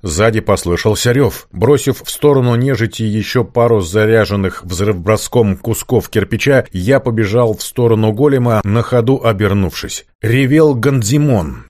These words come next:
Китаец рвал нежить на части, буквально. На попытки мёртвых гоблинов его атаковать он не обращал внимания. Похоже, обычное оружие его попросту не берёт. «Принц цел! Некромант там!» выкрикнул я, указывая в сторону здания.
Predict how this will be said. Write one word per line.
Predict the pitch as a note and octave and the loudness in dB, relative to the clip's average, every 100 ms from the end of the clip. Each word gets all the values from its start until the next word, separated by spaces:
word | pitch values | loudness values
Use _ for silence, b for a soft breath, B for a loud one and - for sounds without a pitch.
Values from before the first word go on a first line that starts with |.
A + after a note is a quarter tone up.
| _ | _
Китаец | G#2 F2 G#2+ G#2 G2+ G#2+ | -6 0 2 2 2 -2
рвал | G#2 A2+ G#2+ | 2 4 4
нежить | G2+ A2 A#2+ G#2 G#2+ - - | 2 2 2 0 -4 -6 -8
на | E2+ G#2 | -4 -2
части, | G#2+ A#2 F#2 - D#2+ | 0 -2 -2 -6 -6
буквально. | D#2 G2+ B2 B2 F2+ C2+ - | -6 0 2 2 0 -6 -4
На | G2+ | -4
попытки | G#2 G2+ A2+ - G2+ | -2 0 -2 0 0
мёртвых | G2+ G#2 G#2 F#2 | 2 0 -2 -2
гоблинов | F#2 A#2 A2+ A2+ A2 G2+ | 0 2 2 2 -2 -2
его | G2+ G#2 | 0 2
атаковать | G2 G#2 G#2 G#2+ B2 A#2 - | 2 0 0 2 0 -2 -6
он | A#2+ A2 G2+ | -2 0 2
не | G2 | 2
обращал | F2+ F#2 - F2 | 2 0 0 -4
внимания. | C#2+ E2 D#2 C2 B1 A#1+ _ | -2 -4 -4 -6 -8 -12 _
Похоже, | G2+ - G#2+ G2+ | -4 0 0 2
обычное | G2 G2 - G2 F#2 | 0 -2 -2 -2 0
оружие | F#2+ G#2+ F#2+ F#2 | 0 0 0 2
его | F#2 F#2 | 2 0
попросту | F#2+ G2+ F#2+ F#2 - D2+ D2+ | 0 0 -2 -6 -6 -8 -6
не | F2 E2 | -4 -2
берёт. | D#2+ C2+ - _ | -4 -6 -12 _
«Принц | - D3+ D#3 - | 0 2 2 0
цел! | - F3 F3 G#2+ - | -2 2 4 2 2
Некромант | G#2 C3 D3+ D#3+ F3 F3 - | 0 2 2 2 2 0 2
там!» | F3+ D3+ G#2+ D2+ - - | 2 2 2 -4 -10 -8
выкрикнул | G2 A2+ A2 - G#2 A2+ | -2 -2 -4 -2 -2 2
я, | C#3 C3+ | 2 2
указывая | A#2+ A#2 A2+ G#2 A2 G#2 | 0 0 0 2 2 0
в | |
сторону | - G#2 F#2+ F#2+ | 0 0 2 0
здания. | E2+ F2+ C#2+ B1+ | 0 -2 -2 -8